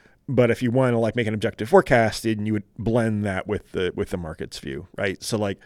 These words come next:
that's kind of, I think, the best practice. I mean, there's, there's different issues here, right? Number one, it wasn't crazy to look at the history of midterm elections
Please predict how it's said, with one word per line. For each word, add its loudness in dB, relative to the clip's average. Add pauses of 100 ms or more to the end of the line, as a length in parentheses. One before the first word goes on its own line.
(320)
that's 4
kind 2
of, 2
I 2
think, -6 (800)
the -6
best -6
practice. -4 (100)
I -6
mean, 2
there's, 2 (100)
there's 0
different -6
issues -12
here, -14
right? -4 (800)
Number 4
one, 0 (1080)
it 4
wasn't 6
crazy 2
to 0
look 2 (100)
at -4
the -6
history -10
of -8
midterm -8
elections -10